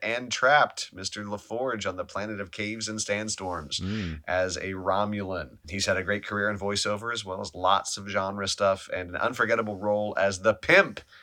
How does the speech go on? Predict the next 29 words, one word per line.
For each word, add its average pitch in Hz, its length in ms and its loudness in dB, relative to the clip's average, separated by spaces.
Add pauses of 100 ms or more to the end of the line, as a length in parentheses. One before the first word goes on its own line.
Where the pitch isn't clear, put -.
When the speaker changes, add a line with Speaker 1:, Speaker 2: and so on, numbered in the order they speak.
Speaker 1:
in 107 200 -2
Crocodile 123 560 8
Dundee, 120 720 2
who 87 140 -8
was 92 220 -6
eventually 101 460 -4
taken 95 340 -6
down 90 480 0 (480)
by 90 320 4
Gus, 90 680 4
the 85 380 -10
limo 92 380 -4
driver. 90 640 4 (120)
Just 151 240 4
great 113 240 2
stuff. - 320 0
But 107 140 0
clearly 170 300 4
here, 170 220 4
this 151 200 2
guy 123 200 8
is 104 140 4
not 101 160 0
to - 80 -10
be 87 80 -12
trusted, 107 600 2
and, 95 440 -6
uh, 90 420 4
he, 85 260 -10